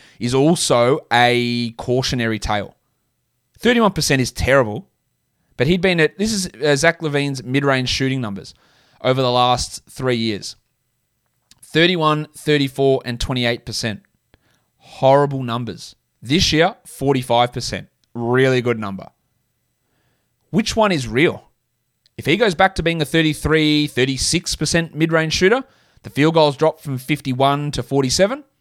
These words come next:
then he goes back to being a second-round player, third-round player. In fact, over the last half of the season, he was the thirty-seventh ranked player, in large part because he did drop two percentage points on his three-pointers and two percentage points on his two-pointers. And that's really where that value came from.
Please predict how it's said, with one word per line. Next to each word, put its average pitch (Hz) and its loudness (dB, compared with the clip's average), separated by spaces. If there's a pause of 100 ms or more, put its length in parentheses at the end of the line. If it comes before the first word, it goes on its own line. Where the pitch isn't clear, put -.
(180)
then 190 -2
he 226 2
goes 202 2
back 202 0
to - -6
being 165 -2
a 143 -2
second-round 123 -2
player, 90 -8 (600)
third-round 123 2
player. 95 -8
In 117 -10
fact, 170 2 (340)
over 165 4
the 165 -2
last 165 0
half 170 2
of 151 -6
the 139 -8
season, 180 0
he 151 0
was 151 -2
the 143 -4
thirty-seventh 139 -2
ranked 135 -4
player, 143 -2 (480)
in 135 -2
large 165 4
part 127 0
because 135 -2 (260)
he 131 -2
did 180 -2
drop 180 0
two - -4
percentage 117 -4
points 117 -4
on 117 -2
his 113 -6
three-pointers 156 -2
and 147 -2
two 165 -2
percentage 156 -4
points 160 -4
on 160 -6
his 170 -2
two-pointers. 175 -4 (760)
And 110 -4
that's 151 -2
really 151 4
where 151 4
that 147 2
value 147 2
came 185 -2
from. 98 -8